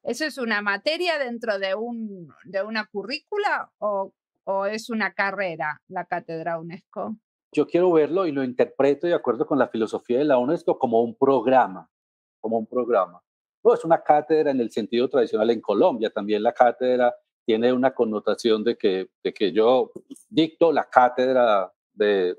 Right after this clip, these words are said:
Speaker 2: sociología, de tipografía. Sí, eh, no, no, en este caso no es así. La cátedra unesco se propone como un programa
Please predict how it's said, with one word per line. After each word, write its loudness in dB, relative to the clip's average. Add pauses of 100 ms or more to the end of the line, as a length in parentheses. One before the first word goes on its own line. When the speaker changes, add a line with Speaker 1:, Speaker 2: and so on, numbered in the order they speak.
Speaker 2:
sociología, 0
de -2
tipografía. -2 (320)
Sí, -2
eh, 2
no, 2
no, 4
en 2
este -6
caso -4
no 0
es -4
así. -16 (640)
La 4
cátedra 2
unesco 0
se 0
propone -2
como 0
un 2
programa 0